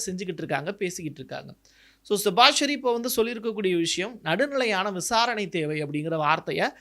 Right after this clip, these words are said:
கண்ணியமா பதிவு செஞ்சிருக்காரு. இதற்கு இந்தியன் கவர்மெண்ட் என்ன சொல்லியிருக்குங்கிறது ரொம்ப முக்கியத்துவம் வாய்ந்தது. இவர் இப்படி பேசியிருக்காரு, அதுக்கு இந்தியன் கவர்மெண்ட் நாசுக்காவும் சரி, நாகரிகமாவும் சில வார்த்தைகள் பதிவு செய்யறதுக்கு டைமாவது கொடுக்கணும்ல,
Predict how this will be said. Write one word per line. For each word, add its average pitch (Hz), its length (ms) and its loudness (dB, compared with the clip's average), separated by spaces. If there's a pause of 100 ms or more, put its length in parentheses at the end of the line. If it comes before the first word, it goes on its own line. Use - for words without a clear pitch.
(320)
கண்ணியமா 240 460 4
பதிவு 208 420 0
செஞ்சிருக்காரு. 160 560 -4 (160)
இதற்கு 190 340 -4
இந்தியன் 226 400 -4
கவர்மெண்ட் 185 640 -2 (300)
என்ன 175 200 -6 (120)
சொல்லியிருக்குங்கிறது 175 920 -2
ரொம்ப 175 500 0
முக்கியத்துவம் 151 560 -8
வாய்ந்தது. - 380 -12 (300)
இவர் 220 260 6
இப்படி 220 220 2
பேசியிருக்காரு, 233 640 4
அதுக்கு 190 300 2
இந்தியன் 233 360 0
கவர்மெண்ட் 190 420 0 (320)
நாசுக்காவும் 170 720 0
சரி, 175 560 -2
நாகரிகமாவும் 185 640 2
சில 175 200 0
வார்த்தைகள் 185 460 4
பதிவு 170 320 2
செய்யறதுக்கு 160 480 -2
டைமாவது 220 480 6
கொடுக்கணும்ல, 156 500 -4